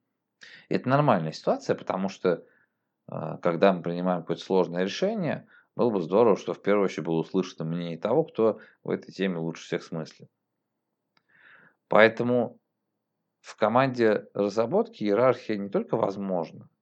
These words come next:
она там непременно будет, это важное условие принятия качественных решений. Проблема возникнет, если эта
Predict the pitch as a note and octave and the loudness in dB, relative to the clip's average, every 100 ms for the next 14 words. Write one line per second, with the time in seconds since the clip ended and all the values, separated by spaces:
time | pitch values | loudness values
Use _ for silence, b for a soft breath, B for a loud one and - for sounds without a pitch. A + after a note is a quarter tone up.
0 | _ b b b - D#3 G#3 C#3+ G2 G2 | _ b b b -2 -2 0 0 0 -4
1 | G2+ G2 G#2 A2+ G#2 G2 G#2+ G#3 F#3+ A#2 | -4 -2 -2 -2 -2 -4 -2 -2 0 -2
2 | A#2 G#2+ F2+ B B - G#2+ A2 G2+ F2 | 0 0 0 B B 0 2 2 0 -2
3 | D#2+ E2+ - A#2 A2+ F#2 E2+ - _ _ | -4 -8 0 2 2 0 -2 -6 _ _
4 | _ _ _ _ _ _ _ _ - _ | _ _ _ _ _ _ _ _ -20 _
5 | F2+ F2 F2+ E2+ E2 E2+ E2 - D#2+ D#2 | -6 -2 -2 -2 0 0 0 -8 -8 -8
6 | - - - - _ _ _ B B B | -6 -10 -10 -20 _ _ _ B B B
7 | - F#2 C3 C#4 A#3+ A#2+ G2+ F#2+ - E2 | 2 4 4 2 2 2 2 -2 -4 -8
8 | G2 F3+ - A#2+ B2 G#2 E2+ | -2 -2 2 0 2 0 0